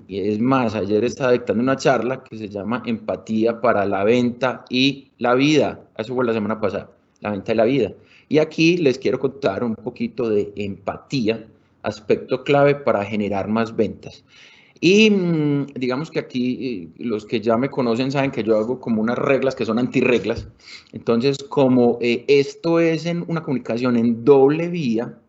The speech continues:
eh, por lo general cuando uno da una charla se supone que el que está aquí es que, que sabe y los que están allá no saben.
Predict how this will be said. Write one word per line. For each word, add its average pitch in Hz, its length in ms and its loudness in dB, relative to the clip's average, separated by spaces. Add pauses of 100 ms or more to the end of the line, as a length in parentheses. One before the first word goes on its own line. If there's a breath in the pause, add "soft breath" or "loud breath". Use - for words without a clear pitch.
(140)
eh, 95 240 -12 (240)
por 123 120 0
lo 127 120 0
general 135 480 2
cuando 165 320 0
uno 160 180 -4
da 175 120 0
una 180 180 -2
charla 175 420 0
se 151 160 -4
supone 139 380 -2
que 165 100 -2
el 135 140 -2
que - 80 0
está 127 240 0
aquí 139 180 -2
es 151 80 -2
que, - 160 -6
que 120 140 -4
sabe 156 300 4 (260 loud breath)
y 123 80 -10
los 123 120 -2
que 127 100 -6
están 117 200 -2
allá 123 200 2
no 135 120 2
saben. 131 260 -2